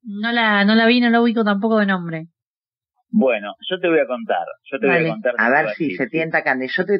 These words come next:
Speaker 3: pongo más fichas con Cande porque, bueno, es,
Speaker 2: No, me pongo, me
Speaker 3: es
Speaker 2: pongo a hablar
Speaker 3: joven,
Speaker 2: directamente
Speaker 3: incrédula.
Speaker 2: con Cande. Me pongo a hablar directamente con Cande.
Speaker 3: Claro.
Speaker 2: Vos no me estás prestando atención. <laughs> Escuchame.
Speaker 3: Yo soy una,
Speaker 2: Eh,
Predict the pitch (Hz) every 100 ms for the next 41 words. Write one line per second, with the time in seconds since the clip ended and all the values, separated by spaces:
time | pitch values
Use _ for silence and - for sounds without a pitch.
0 | - 160 170 156 - 151 - 139 135 127
1 | 139 151 147 165 - 117 117 113 110 104
2 | 113 113 104 98 104 110 196 240 254 196
3 | 156 143 180 180 151 139 131 139 135 160
4 | 147 147 139 139 139 147 139 135 131 131
5 | 131 127 123 123 117 92 95 - 139 156
6 | 170 151 123 113 107 104 101 101 98 98
7 | 98 98 110 139 117 104 98 101 101 110
8 | 110 110 110 110 208 - - - 185 165
9 | - 139 123 - 120 110 98 95 - 90
10 | 82 - - - - - - - 214 190
11 | 233 139 208 208 240 196 175 160 147